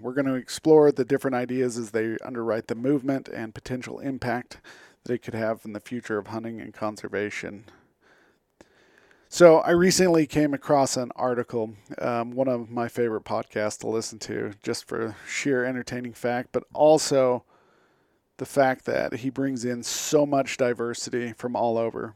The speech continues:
It's kind of the direction that I'd like to go. It's the Meat Eater podcast. There was an article put on it by Jordan Sillers, and he wrote, "Inside the Campaign to Divorce Hunters from Wildlife Policy." I'm gonna put it in the link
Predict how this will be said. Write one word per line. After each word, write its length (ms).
It's 140
kind 260
of 140
the 100
direction 540
that 100
I'd 240
like 180
to 80
go. 240
It's 180
the 80
Meat 220
Eater 200
podcast. 680
There 140
was 140
an 520
article 440
put 220
on 160
it 180
by 800
Jordan 420
Sillers, 680
and 140
he 180
wrote, 400
"Inside 540
the 80
Campaign 720
to 120
Divorce 440
Hunters 360
from 280
Wildlife 480
Policy." 540
I'm 100
gonna 160
put 180
it 280
in 320
the 340
link 400